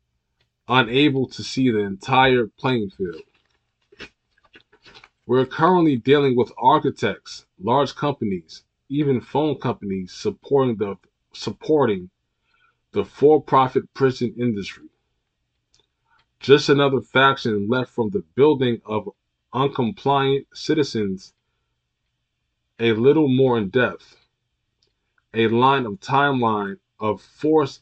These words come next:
un-, uncompliance in true sense. My reason for this cause of casting, well, take a look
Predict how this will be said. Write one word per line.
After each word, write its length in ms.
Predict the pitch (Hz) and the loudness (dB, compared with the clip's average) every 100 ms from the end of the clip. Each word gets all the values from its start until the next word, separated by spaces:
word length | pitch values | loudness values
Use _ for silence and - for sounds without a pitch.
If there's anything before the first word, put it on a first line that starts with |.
| - | -8
un-, 200 | 117 - _ _ _ | -8 -8 _ _ _
uncompliance 1160 | 127 139 120 101 - - 151 139 104 - - - _ _ _ _ _ _ - | -8 -6 -4 -6 -6 0 2 2 -2 -10 -20 -20 _ _ _ _ _ _ -12
in 140 | 104 | -10
true 260 | - 143 127 | -8 -8 -6
sense. 560 | - 117 - - - _ _ _ _ _ _ _ _ _ _ _ _ _ _ _ | -4 -4 -4 -20 -20 _ _ _ _ _ _ _ _ _ _ _ _ _ _ _
My 140 | 107 120 | 0 2
reason 400 | 120 175 175 156 | 6 6 6 2
for 200 | - 143 | 2 0
this 220 | 131 127 | 0 -4
cause 720 | - - 151 127 107 98 - _ - | -6 0 2 4 2 0 -8 _ -12
of 180 | 101 | -12
casting, 680 | - 135 135 131 104 92 92 _ _ _ _ _ _ _ _ | -4 0 0 -2 -8 -10 -10 _ _ _ _ _ _ _ _
well, 460 | 110 120 117 107 104 - _ _ _ _ _ _ | 0 2 2 2 -2 -6 _ _ _ _ _ _
take 400 | - - 175 175 - | -8 2 4 2 -2
a 160 | 131 | -2
look 380 | 120 131 147 - | 0 2 0 -2